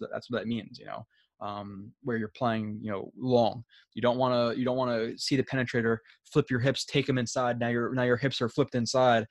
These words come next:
and then you have the looper, the, the twist coming outside, and you have to dr-, now drop that, drop your post and get around to him. You, you wanna stay square. Um,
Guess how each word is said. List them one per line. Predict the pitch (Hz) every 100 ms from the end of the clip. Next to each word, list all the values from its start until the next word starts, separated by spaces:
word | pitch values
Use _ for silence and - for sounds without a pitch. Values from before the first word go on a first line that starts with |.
| - -
and | 120
then | 123
you | 123
have | 127
the | 117
looper, | 113 131 127 117 110 - _ _
the, | 113 113
the | 98 107 -
twist | 139 123 -
coming | - 123 117 110
outside, | 117 113 - 120 113
and | 107 117
you | 113
have | 113
to | -
dr-, | 107 104 131 123 127
now | 127 117
drop | 107 120 120 117
that, | 113 110 - _
drop | - 127 -
your | 110
post | - 127 -
and | 120
get | 117
around | 110 117 113
to | 110
him. | 107 113 - - - _
You, | 113
you | 110 117
wanna | 117 120
stay | 113 - 110
square. | - - 113 104 120 - - - - -
Um, | 113 107 107 104